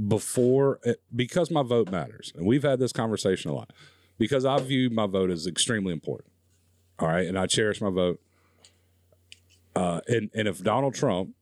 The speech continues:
wins this primary, we're gonna have to have a conversation about twenty twenty. I'm not interested in voting for Fauci's second term.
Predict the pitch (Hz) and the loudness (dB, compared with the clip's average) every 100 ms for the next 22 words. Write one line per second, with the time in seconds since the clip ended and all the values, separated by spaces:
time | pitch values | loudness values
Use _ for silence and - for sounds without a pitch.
0 | _ _ _ - 110 113 131 120 135 123 | _ _ _ 0 2 2 0 0 0 0
1 | 90 82 82 - - - 98 131 156 139 | 0 -2 -6 -12 -12 -4 0 2 0 -2
2 | 147 156 151 - 123 131 - 95 90 95 | -2 -2 -2 -2 -2 0 2 0 0 -6
3 | 90 98 101 90 - 104 98 156 135 - | -8 -2 -2 -2 0 0 2 0 -2 -4
4 | _ - - - 135 139 156 170 202 160 | _ -20 -12 -4 0 2 2 2 2 2
5 | 120 104 95 95 90 90 80 101 85 - | 2 0 2 0 0 -4 -2 -2 -2 -4
6 | 78 85 - - 82 65 | 0 0 -2 -6 -10 -10